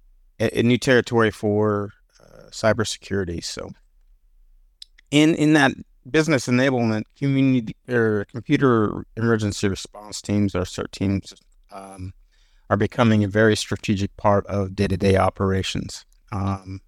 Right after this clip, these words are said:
jumping in, managing, controlling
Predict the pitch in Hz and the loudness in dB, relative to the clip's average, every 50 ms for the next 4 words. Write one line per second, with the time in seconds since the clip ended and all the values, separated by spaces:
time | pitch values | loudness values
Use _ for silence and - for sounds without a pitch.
0 | _ _ _ _ _ _ _ _ _ _ _ _ - 113 113 110 - 117 110 110 | _ _ _ _ _ _ _ _ _ _ _ _ 0 2 2 4 4 4 4 4
1 | 107 107 107 107 98 92 - - 110 110 110 110 110 101 - 110 107 104 101 101 | 4 2 2 0 0 -4 -6 -4 0 2 2 2 2 0 0 -2 -2 0 -2 -2
2 | 95 - _ _ _ _ _ - 107 95 - 110 104 101 104 104 104 104 101 | -4 -8 _ _ _ _ _ -8 -6 -4 -2 0 0 2 2 2 2 0 0